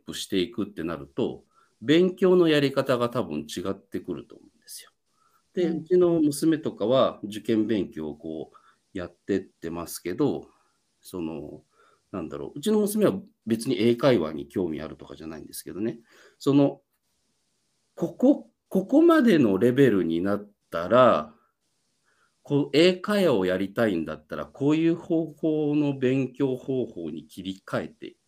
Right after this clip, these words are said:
Speaker 1: た方がいいよみたいな、こう、ポイントってあるのかなと思って。
Speaker 2: うん、切り替えのポイントってことですかね。
Speaker 1: あ、そうですね。そうですね。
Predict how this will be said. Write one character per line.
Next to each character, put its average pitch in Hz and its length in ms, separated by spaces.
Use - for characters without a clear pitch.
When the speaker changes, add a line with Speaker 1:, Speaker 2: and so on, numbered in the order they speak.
Speaker 1:
た - 80
方 85 340
が 67 220
い 127 180
い 90 40
よ 101 120
み 92 180
た 85 120
い 80 60
な、 82 260
こ - 280
う、 - 60
ポ 127 140
イ 151 100
ン 156 160
ト 160 120
っ 151 100
て - 280
あ 92 80
る 69 120
の 67 60
か - 240
な 80 240
と - 280
思 73 160
っ 69 60
て。 - 160
Speaker 2:
う 180 40
ん、 196 380
切 - 200
り 233 220
替 262 140
え 262 60
の 254 120
ポ 247 160
イ 240 80
ン 233 60
ト 226 120
っ - 20
て - 80
こ - 100
と - 120
で 156 120
す - 140
か - 100
ね。 175 80
Speaker 1:
あ、 110 40
そ 127 140
う - 60
で 90 100
す - 100
ね。 87 340
そ 92 200
う 73 40
で 67 80
す - 180
ね。 82 320